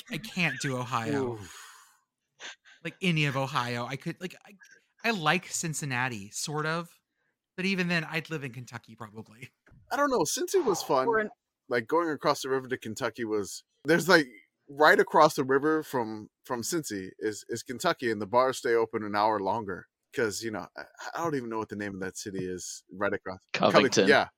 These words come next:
Speaker 2: Oh, man.
Speaker 1: Yeah.
Speaker 2: Yeah, I, I can't, I can't do it, Akron. I'm sorry. I, I can't. I can't
Speaker 1: I'm not
Speaker 2: do that.
Speaker 1: built for the Rust
Speaker 2: I
Speaker 1: Belt,
Speaker 2: am
Speaker 1: Akron. I'm
Speaker 2: not
Speaker 1: sorry. I'm
Speaker 2: built
Speaker 1: just, I'm
Speaker 2: for
Speaker 1: not built for
Speaker 2: Akron
Speaker 1: Rust Belt.
Speaker 2: and the, you know, I would like to go to a game there.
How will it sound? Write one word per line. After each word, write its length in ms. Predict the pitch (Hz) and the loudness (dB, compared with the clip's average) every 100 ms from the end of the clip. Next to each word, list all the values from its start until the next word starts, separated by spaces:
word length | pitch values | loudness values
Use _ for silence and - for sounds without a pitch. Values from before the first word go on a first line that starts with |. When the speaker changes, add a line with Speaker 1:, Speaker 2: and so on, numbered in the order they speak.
| _ - 156 | _ -18 -10
Speaker 2:
Oh, 240 | 170 151 | -2 -2
man. 440 | 139 139 127 104 98 _ _ _ | 0 -2 -2 -6 -10 _ _ _
Speaker 1:
Yeah. 100 | 110 - | -18 0
Speaker 2:
Yeah, 120 | 175 | 4
I, 200 | 190 180 | 6 6
I 40 | |
can't, 280 | 208 247 185 76 | 6 6 4 0
I 60 | 165 | -2
can't 300 | 202 143 117 | -2 -4 -2
do 140 | 113 | -2
it, 60 | 98 | -2
Akron. 320 | 92 - 101 | -4 -6 -8
I'm 120 | 107 | -8
sorry. 320 | - 78 80 - | -10 -8 -8 -6
I, 200 | 117 101 | -6 -8
I 40 | |
can't. 320 | - 90 76 - | -8 -10 -10 -12
I 60 | - | -8
can't 100 | 95 | 2
Speaker 1:
I'm 40 | |
not 80 | 156 | 4
Speaker 2:
do 20 | 156 | 4
that. 60 | 151 | 2
Speaker 1:
built 220 | 185 196 | 0 0
for 80 | 160 | -4
the 100 | 143 | 0
Rust 260 | 143 - | 0 4
Speaker 2:
I 60 | 160 | 6
Speaker 1:
Belt, 60 | 214 | 12
Speaker 2:
am 60 | 233 | 12
Speaker 1:
Akron. 120 | 170 | 12
I'm 60 | 151 | 6
Speaker 2:
not 140 | 160 | 6
Speaker 1:
sorry. 220 | - 113 | 4 -2
I'm 40 | 95 | 2
Speaker 2:
built 300 | 139 139 135 | 6 6 4
Speaker 1:
just, 120 | 135 | -2
I'm 60 | 135 | 0
Speaker 2:
for 60 | 131 | 2
Speaker 1:
not 60 | |
built 20 | 113 | 6
for 40 | |
Speaker 2:
Akron 340 | 135 - 143 127 | 6 6 0 0
Speaker 1:
Rust 100 | 131 | -6
Belt. 100 | 113 | -8
Speaker 2:
and 80 | 104 | -6
the, 220 | 98 92 82 _ _ - | -6 -6 -10 _ _ -6
you 120 | 113 | -4
know, 280 | 101 95 90 _ _ | -2 -6 -10 _ _
I 120 | 123 | 0
would 180 | 120 113 | 2 2
like 180 | 104 101 | 0 -2
to 80 | 113 | -4
go 180 | 101 101 | -4 -4
to 180 | - 98 | -4 -6
a 40 | |
game 340 | 85 113 233 | -4 -2 -2
there. 200 | 240 226 | -2 -4